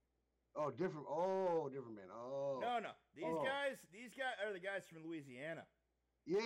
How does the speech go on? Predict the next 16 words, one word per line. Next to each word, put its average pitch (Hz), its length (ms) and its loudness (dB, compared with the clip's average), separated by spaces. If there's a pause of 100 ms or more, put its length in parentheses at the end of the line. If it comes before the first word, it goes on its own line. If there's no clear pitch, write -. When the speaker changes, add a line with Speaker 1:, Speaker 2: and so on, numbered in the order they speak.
(420)
Speaker 1:
yeah, 214 260 2
yeah. 156 260 2
They 147 120 -2
were 180 60 0
Speaker 2:
And 165 80 -2
Speaker 1:
from 196 100 2
Speaker 2:
they - 60 2
Speaker 1:
the, - 40 -4
Speaker 2:
do 311 160 -2
Speaker 1:
yeah. 294 120 4
Speaker 2:
have 269 120 -2
some 277 720 -10
lyrics 269 460 -6
in, 214 340 -12
uh, 175 420 -8
Creole. 120 500 -10